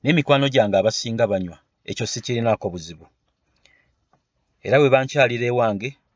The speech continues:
bagulira omwenge, nze ne nywa juyisi, era nga bwe tulaba firimu ffenna. Era nnyumirwa nnyo okubeera n'ab'omu, nabo mu bbaala nga tuzannya ludo.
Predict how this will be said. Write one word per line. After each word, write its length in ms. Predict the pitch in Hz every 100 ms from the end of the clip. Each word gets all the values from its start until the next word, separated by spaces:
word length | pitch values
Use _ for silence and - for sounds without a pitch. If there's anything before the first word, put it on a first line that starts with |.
| -
bagulira 400 | 98 98 107 104
omwenge, 500 | 104 104 101 98 95 92 _ _ _ _
nze 120 | 85 85
ne 80 | 104
nywa 200 | 135 135
juyisi, 500 | 123 139 113 - 110 _ _ _ _ _ _ _ _ _ _ -
era 160 | 101 120
nga 120 | 107
bwe 100 | 90
tulaba 300 | - 95 104
firimu 380 | - 113 98 95
ffenna. 420 | - 90 85 90 _ _ _ _ _ _ _ _ _ _ _ _ _ _ _ _ _ -
Era 100 | 127
nnyumirwa 360 | 170 143 143 139
nnyo 140 | 143
okubeera 380 | 135 120 123 110
n'ab'omu, 440 | 107 110 104 107 110 92 _ -
nabo 280 | 95 95 113
mu 120 | 92
bbaala 320 | 82 104 104
nga 120 | 98 90
tuzannya 420 | 98 101 101 101
ludo. 300 | 104 92